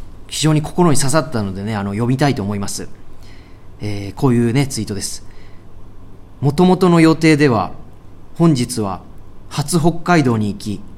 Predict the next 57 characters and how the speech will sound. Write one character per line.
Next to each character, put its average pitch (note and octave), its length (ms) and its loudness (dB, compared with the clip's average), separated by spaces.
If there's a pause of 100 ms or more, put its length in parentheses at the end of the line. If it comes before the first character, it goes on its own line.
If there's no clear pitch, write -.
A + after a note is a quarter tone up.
(560)
皆 D3+ 240 4
と D#3 160 0
楽 C#3+ 240 2
し D3 180 0
い C3+ 60 6
思 A#2+ 220 2
い B2 60 2
出 B2 100 2
を B2 120 0
作 - 260 -4
り、 F#2+ 160 -6 (400)
最 D#3 340 4
良 D3+ 160 6
の D3+ 80 6
日 D3 160 0
に C3+ 100 4
な A#2+ 120 2
る A#2 60 0
は G#2+ 140 -4
ず G2 120 -6
で G#2+ 100 -4
し - 80 -6
た。 F2+ 200 -10 (1080)
半 E3 240 2
年 E3+ 300 2
以 D#3 40 2
上 C#3+ 180 4
前 A#2+ 200 2
に A2 120 -2
手 A#2 200 -4
帳 C#3+ 240 2
に C3+ 240 2
書 C3+ 120 -2
き、 - 240 -12 (640)
四 E3 220 4
ヶ E3+ 140 0
月 E3 260 2
前 D#3+ 240 4
に G#2 180 -2 (240)
斜 C3 180 -2
線 C#3+ 280 4
を C#3 60 4
引 C3+ 120 -6
か C3+ 120 0
れ B2+ 100 0
た B2 320 0 (380)
北 - 140 -4 (120)
海 D#3+ 240 4
道 A2+ 160 0
と G#2+ 120 -6
い G#2 100 -2
う G2+ 60 -2
文 G2+ 140 -2
字。 F#2+ 200 -12 (1300)
北 C3+ 100 -2 (160)
海 C#3+ 240 2
道。 G2 280 -6